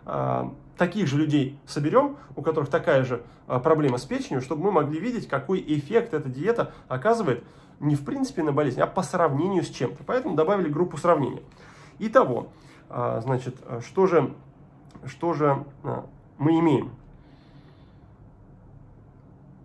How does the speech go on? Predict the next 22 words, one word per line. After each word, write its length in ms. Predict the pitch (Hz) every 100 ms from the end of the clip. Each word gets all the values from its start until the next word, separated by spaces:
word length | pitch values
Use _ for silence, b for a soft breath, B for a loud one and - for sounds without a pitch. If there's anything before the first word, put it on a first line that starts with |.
| - - - - - - - - - - -
Взяли 580 | 131 139 175 117 147 190 - - - -
сто 160 | -
десять 260 | 160 196 -
человек. 380 | 160 123 - - - - -
Сто 160 | -
десять 240 | 175 156 -
человек, 280 | 220 269 -
у 40 |
всех 400 | 185 - - 214
был 120 | 180
сахарный 400 | 156 165 160 170
диабет, 520 | 180 202 233 247 - 180
у 60 |
всех 340 | 151 - 226 175
была 180 | 170
жировая 300 | 147 160 160
болезнь 320 | 160 185 190 214
печени, 420 | 254 247 214 190 B B B B
разный 460 | 175 208 196 180
возрастной 420 | 160 160 160 156 170
диапазон 520 | 147 156 151 165 131
от, 200 | 139 139